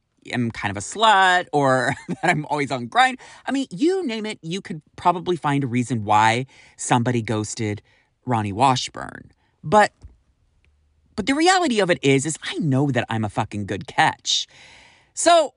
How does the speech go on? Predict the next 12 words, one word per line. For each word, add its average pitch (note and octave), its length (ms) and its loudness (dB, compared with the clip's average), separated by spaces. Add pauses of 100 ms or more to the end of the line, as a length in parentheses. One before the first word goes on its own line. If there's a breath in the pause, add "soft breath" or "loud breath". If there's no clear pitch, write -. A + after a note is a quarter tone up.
(800)
why A#3 520 -2 (160)
do F3+ 120 0
we F3 220 0
all F#3+ 200 0
get D3 200 -4
ghosted? A2 440 -4
Because G3+ 340 -2
I, A#3 200 0
like, A#3 260 -2 (200)
I A3 220 2
have G#3 320 0
friends A2+ 720 -2